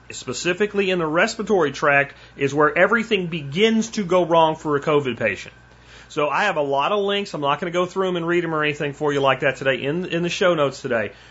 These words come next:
But if you look, like, Turkey just came out and said, "We're using this shit widespread, and they're using it the right way, and it's working for us."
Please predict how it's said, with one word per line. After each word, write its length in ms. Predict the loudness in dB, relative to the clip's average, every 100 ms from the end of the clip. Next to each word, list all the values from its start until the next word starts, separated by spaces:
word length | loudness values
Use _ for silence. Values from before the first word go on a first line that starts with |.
| -4
But 120 | 0
if 100 | 0
you 160 | 0 -2
look, 320 | 2 2 0 -8 0
like, 200 | 0 2
Turkey 340 | 0 0 0
just 160 | -2 -2
came 160 | 0
out 60 | 0
and 80 | 0
said, 180 | -2 0
"We're 140 | 0
using 420 | 0 -2 -2 0
this 160 | 2 0
shit 320 | 0 0 0
widespread, 1160 | 0 2 2 2 -2 -4 0 2 4 2 0 -6 _ _ _ _
and 160 | -2 2
they're 100 | 0
using 520 | 0 -2 -2 0 0
it 140 | 0
the 100 | 2
right 280 | 2 2 0
way, 580 | 0 2 2 0 -2 -6 -14 _ _
and 140 | 2
it's 160 | 2 0
working 400 | 0 0 0 -8
for 220 | -4 -4
us." 400 | -6 -10 -18 -20